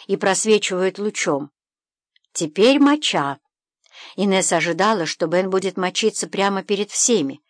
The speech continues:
как животное. Но он взял бутылочку и стал оглядываться в поисках места, куда можно спрятаться. «Ширму», распорядилась Инесс.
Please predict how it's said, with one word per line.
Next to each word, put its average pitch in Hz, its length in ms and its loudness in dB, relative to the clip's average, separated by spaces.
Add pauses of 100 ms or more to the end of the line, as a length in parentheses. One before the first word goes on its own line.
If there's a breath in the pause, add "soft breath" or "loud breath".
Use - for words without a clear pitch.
(120)
как 185 200 0
животное. 160 680 -2 (580 loud breath)
Но 254 160 6
он 311 120 10
взял 262 260 4
бутылочку 220 760 -2 (260 loud breath)
и 196 80 -4
стал 285 280 2
оглядываться 220 600 0
в - 100 -8
поисках 226 500 -2
места, 190 480 -2 (280)
куда 180 220 2
можно 190 320 0
спрятаться. - 680 -4 (920)
«Ширму», 175 680 4 (600 soft breath)
распорядилась 202 800 0
Инесс. 185 500 -2